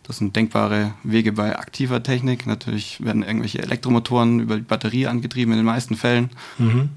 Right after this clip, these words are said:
Speaker 1: Und grundsätzlich kriege ich da etwas mehr Energie raus, wenn ich möchte, oder mehr Unterstützung.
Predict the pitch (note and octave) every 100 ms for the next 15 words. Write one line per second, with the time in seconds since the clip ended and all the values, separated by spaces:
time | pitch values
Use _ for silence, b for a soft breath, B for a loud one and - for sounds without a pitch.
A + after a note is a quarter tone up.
0 | - - G#2+ G#2 G#2 G#2 G#2 G2+ - -
1 | - C3 C3 B2+ A2+ - _ _ _ _
2 | - - A#2 A#2+ B2 A2+ A2+ A#2+ A#2+ A#2
3 | C#3 D#3 D3+ C3 C#3 C3+ C#3 B2+ A#2 C3
4 | D#3 D#3+ C#3+ A2+ A2 B2 C3+ C3 A#2+ C3
5 | B2 B2+ - D#3+ E3